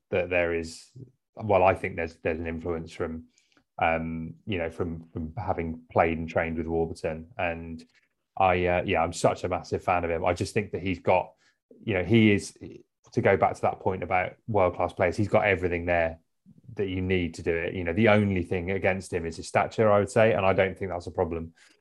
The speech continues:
And I, I just think, yeah, for me, there is a, of all the back row candidates,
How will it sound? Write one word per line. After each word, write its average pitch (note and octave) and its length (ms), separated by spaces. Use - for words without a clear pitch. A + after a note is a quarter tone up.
And F2 440
I, F#2 240
I F2+ 60
just E2 180
think, F2 160
yeah, F2+ 160
for G#2+ 140
me, F2 380
there G2+ 220
is F#2 160
a, F#2+ 340
of G#2+ 140
all G#2+ 260
the F#2 80
back - 240
row F2 280
candidates, E2 760